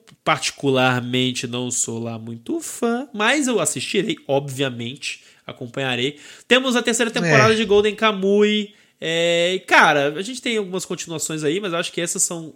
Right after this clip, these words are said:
Speaker 1: as principais, né, cara? Tem até Love Live. Love Live, que eu nunca assisti um anime de Love Live.
Speaker 2: De, de continuação também,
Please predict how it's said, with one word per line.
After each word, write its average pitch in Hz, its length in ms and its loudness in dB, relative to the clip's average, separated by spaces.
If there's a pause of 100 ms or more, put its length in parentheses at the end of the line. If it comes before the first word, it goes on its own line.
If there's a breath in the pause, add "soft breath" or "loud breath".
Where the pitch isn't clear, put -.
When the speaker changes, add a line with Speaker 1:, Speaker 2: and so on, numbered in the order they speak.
(140)
Speaker 1:
as 220 260 -2
principais, 214 800 -2
né, 143 120 -8
cara? 117 300 -10
Tem 143 140 -10
até 139 180 -6
Love 202 240 -4
Live. 135 500 -2 (560)
Love 151 200 -6
Live, 175 220 0
que - 60 -8
eu 170 60 -4
nunca 190 180 -4
assisti - 200 -4
um 214 80 0
anime 175 260 -2
de 147 60 2
Love 135 180 2
Live. 127 220 -6 (140)
Speaker 2:
De, 156 280 0 (100)
de 147 240 -4
continuação 160 720 2
também, 139 520 0